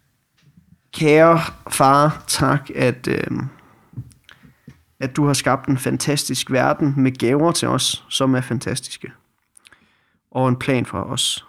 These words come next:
som er den bedste for os. Og vi beder om, at du må give os tillid til dig, når vi har en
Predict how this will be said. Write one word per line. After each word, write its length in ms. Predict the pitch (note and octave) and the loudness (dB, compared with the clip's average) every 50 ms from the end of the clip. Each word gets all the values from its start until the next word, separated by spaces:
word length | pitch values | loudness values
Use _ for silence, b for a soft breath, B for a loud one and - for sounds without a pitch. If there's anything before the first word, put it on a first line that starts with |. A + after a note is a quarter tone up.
| _ _ | _ _
som 260 | - - B2+ A#2+ A#2 | -2 0 0 0 0
er 80 | A2 | -2
den 160 | A2 - A#2+ B2 | -2 -4 -4 -2
bedste 320 | - E3 F3 - - C#3 | -2 -2 -2 -2 -4 -4
for 120 | - - B2+ C3+ | -2 -2 -4 -4
os. 300 | D3 - - - - _ _ _ b b b b b b b b b b b b b | -4 -4 -8 -8 -10 _ _ _ b b b b b b b b b b b b b
Og 100 | C3 C#3 | -2 0
vi 80 | D3 | 0
beder 200 | C3+ D3 D3+ C#3+ | 2 4 4 4
om, 160 | C3 B2+ A#2+ A2+ | 4 4 2 0
at 80 | A2 - _ | 0 -2 _
du 140 | - D#3 D3+ | 2 2 4
må 440 | D3+ D3 C3+ C3 B2+ B2 A#2 A2+ C3 B2 - _ | 4 4 4 2 2 2 0 0 -2 -6 -10 _
give 180 | - D3 C#3 C3+ | -2 0 0 0
os 140 | C#3+ C#3 - | 0 -2 0
tillid 280 | - D#3+ D3 D3 C#3 | 0 0 0 0 0
til 140 | B2+ - A#2+ | -2 -2 0
dig, 280 | - C#3 D#3+ G3 G#3 G3+ B B B B B B B B B B B B B B B B _ | 2 2 2 2 0 -4 B B B B B B B B B B B B B B B B _
når 200 | C3+ C#3+ C#3+ C3 | 2 2 2 4
vi 120 | B2+ C3 | 2 2
har 180 | C3+ C#3+ C#3 C3+ | 2 2 2 2
en 100 | B2+ | 2